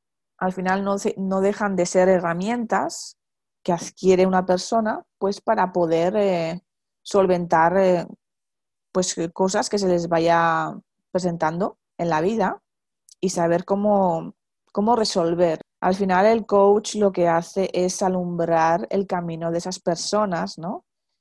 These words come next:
Y, y, bueno, pues darle pistas por donde realmente quiere ir y facilitar el camino, pues, para solventar todos estos problemas que se van,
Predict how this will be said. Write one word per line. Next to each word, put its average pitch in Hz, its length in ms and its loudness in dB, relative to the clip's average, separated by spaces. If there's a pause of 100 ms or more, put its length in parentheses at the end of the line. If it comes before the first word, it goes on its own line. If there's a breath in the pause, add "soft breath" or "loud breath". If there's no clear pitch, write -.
(360)
Y, 185 840 2
y, 202 100 0
bueno, 185 240 0
pues 196 200 -4
darle 196 280 4
pistas 190 500 -2
por 196 220 0
donde 175 240 0
realmente 165 460 -4
quiere 160 240 -2
ir 214 280 -4 (720)
y 214 100 -6
facilitar 202 580 0
el 240 120 -2
camino, 214 460 -2
pues, 220 180 -6
para - 200 -2
solventar 175 680 -2
todos 180 380 0
estos 175 320 -4
problemas 170 540 -2
que 190 140 -4
se 180 160 -4
van, 165 340 -8